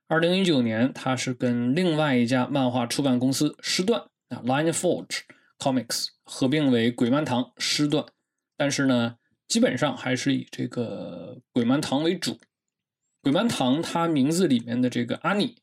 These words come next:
指的就是日本传说里面的鬼怪。如果说你玩过街霸，小时候啊，你应该对这个词是有印象的。好鬼，它的名字就是阿尼。鬼漫堂的漫画呢，大多是剑斗偏锋，比如说什么呢？歪小的斯科特、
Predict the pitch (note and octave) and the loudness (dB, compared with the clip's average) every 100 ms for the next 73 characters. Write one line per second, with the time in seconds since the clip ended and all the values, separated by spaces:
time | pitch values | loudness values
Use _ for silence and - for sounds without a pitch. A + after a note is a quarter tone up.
0 | _ - A#2 A#2+ B2 - B2+ A2 G2+ - | _ -10 -6 -2 -2 -2 -8 -8 -10 -2
1 | G3 C3+ A2 - A2+ C3 D#3 D#3+ C#3 B2 | 0 0 -2 -6 -4 -2 0 0 0 -2
2 | B2 A#2+ A#2 A#2+ - E3 - - _ _ | -2 -2 -2 -6 -2 -2 -2 -10 _ _
3 | _ _ C3 G#3+ F3+ A#2+ D3+ C#3+ A#2+ G#2 | _ _ 4 4 4 2 2 4 2 2
4 | C#3+ D3+ D#3+ F3+ A#3 - - A#2 A#2 B2 | 2 2 2 2 0 -2 -6 -8 -6 -6
5 | A#2+ - _ _ B2 A#2+ C3 D#3+ E3+ F3 | -8 -18 _ _ -6 -2 0 2 2 2
6 | D3 A#2+ - C3+ D3+ A#2 E3 B2+ A#2+ - | 2 0 0 2 4 4 2 -2 -4 -8
7 | - - _ - - B2+ A3+ F#3 A2 F#2+ | -12 -20 _ -8 0 2 2 2 0 -4
8 | - - - C#3 B2+ G#2+ B2 B2+ A#2+ - | -12 -10 -4 0 0 0 -2 0 -2 -2
9 | C3 B2+ B2 _ _ _ _ C#3 F#3 A#3 | 0 0 -2 _ _ _ _ 2 4 2
10 | E3 F#3 G3+ F#3+ D#3 F3+ C3 A#2 A#2+ C3 | 2 0 2 2 2 0 0 -2 -2 0
11 | B2+ B2 C3+ A#2 D3 E3+ B2 A2+ D3+ E3 | 2 2 2 2 2 4 2 2 0 0
12 | F3 - - A2+ B2+ D3 F3 D#3 D3+ D#3 | -2 -6 -4 2 4 4 2 4 2 2
13 | - _ _ _ E3+ G3+ - A2 B2 - | -2 _ _ _ -2 0 0 0 -2 -2
14 | - G3 | -4 -6